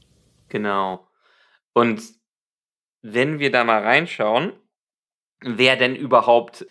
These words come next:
bei Three Body alles mitgemacht hat, dann sehen wir auch sogar ein paar altbekannte Gesichter aus dem Game of Thrones Universum, wie ein Liam Cunningham, der den Thomas Wade hier spielt. Und Liam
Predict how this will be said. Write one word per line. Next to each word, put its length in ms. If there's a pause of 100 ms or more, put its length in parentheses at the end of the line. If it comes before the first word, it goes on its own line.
(180)
bei 160
Three 280
Body 480
alles 280
mitgemacht 720
hat, 240 (380)
dann 580 (100)
sehen 460
wir 220
auch 400 (200)
sogar 280
ein 100
paar 220
altbekannte 600
Gesichter 600
aus 140
dem 120
Game 180
of 200
Thrones 360
Universum, 800
wie 320
ein 300
Liam 520
Cunningham, 600 (420)
der 140
den 180
Thomas 380
Wade 180
hier 320 (160)
spielt. 500
Und 140
Liam 340